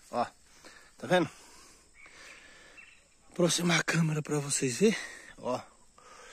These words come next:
Conheço isso aqui por mamica de porca. Aqui tem muito, muito, muito, muito.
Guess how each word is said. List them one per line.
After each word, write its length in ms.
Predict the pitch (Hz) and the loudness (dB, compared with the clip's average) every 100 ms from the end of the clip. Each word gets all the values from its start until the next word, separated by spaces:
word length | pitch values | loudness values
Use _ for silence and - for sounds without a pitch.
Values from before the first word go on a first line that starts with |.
| - - _ _ | -20 -20 _ _
Conheço 360 | - 156 185 - | 0 4 4 2
isso 120 | - | 0
aqui 160 | 185 196 | -2 -2
por 160 | 190 | 0
mamica 300 | 185 170 190 | 2 0 0
de 80 | 185 | -4
porca. 240 | 165 151 180 | -2 -4 -2
Aqui 140 | 214 | -4
tem 160 | 220 233 | -2 0
muito, 420 | 196 190 151 - | 2 0 -2 -6
muito, 400 | 139 160 135 - | -2 0 0 -2
muito, 260 | 117 107 | -4 -4
muito. 280 | 104 107 - | -8 -10 -10